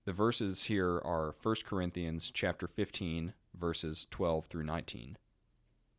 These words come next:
"Now if Christ is proclaimed as raised from the dead, how can some of you say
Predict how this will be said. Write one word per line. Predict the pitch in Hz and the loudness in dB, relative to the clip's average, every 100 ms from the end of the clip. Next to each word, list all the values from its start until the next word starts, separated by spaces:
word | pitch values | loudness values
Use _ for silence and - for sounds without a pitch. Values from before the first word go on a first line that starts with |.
| _ _ _ _ _ _ _ _ _ _ - | _ _ _ _ _ _ _ _ _ _ 0
"Now | 92 87 | 4 4
if | - | 2
Christ | - 104 139 - | 2 4 4 0
is | - - | -4 0
proclaimed | 120 107 107 85 80 78 82 - | 0 0 0 -2 -2 -4 -8 -4
as | 87 85 | -4 0
raised | 85 101 - | 2 2 0
from | 120 | -2
the | 104 | -4
dead, | 90 73 67 69 _ _ _ _ _ | -2 -4 -4 -10 _ _ _ _ _
how | - 110 | 0 0
can | - 113 | 2 0
some | - 120 | 2 2
of | 101 | 2
you | 92 | 0
say | 85 80 67 64 | -2 -2 -4 -6